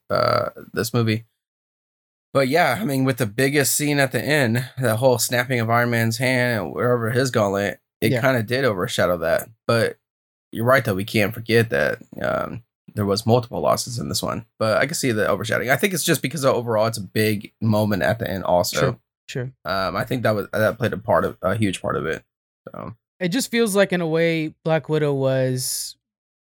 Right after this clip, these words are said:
Speaker 2: left in the shade when, like, even that final Avengers Assemble, I, I watched, I actually just, it's funny 'cause, like, last week I watched it, like, three times, four times 'cause I was making clips and stuff throughout the week.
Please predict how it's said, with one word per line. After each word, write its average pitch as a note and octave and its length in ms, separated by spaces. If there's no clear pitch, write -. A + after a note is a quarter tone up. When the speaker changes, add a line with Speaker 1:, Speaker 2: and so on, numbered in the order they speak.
Speaker 2:
left G3 340
in G3 60
the E3+ 80
shade E3 420
when, D3+ 340
like, C3+ 220
even A3+ 220
that C#3+ 160
final E3 300
Avengers C#3 360
Assemble, F3+ 640
I, F#3 180
I G#3+ 160
watched, A3+ 480
I D#3+ 100
actually D#3+ 280
just, D3+ 220
it's F3 180
funny E3 220
'cause, C#3+ 140
like, C#3 120
last D#3 200
week D#3 100
I C#3+ 40
watched C#3 200
it, C#3+ 40
like, C3+ 160
three D3 180
times, D3 280
four C#3+ 200
times D3 280
'cause C#3 120
I C#3 40
was C3 60
making C#3 220
clips - 240
and C#3+ 100
stuff C3+ 240
throughout C#3+ 160
the C#3+ 60
week. C3+ 220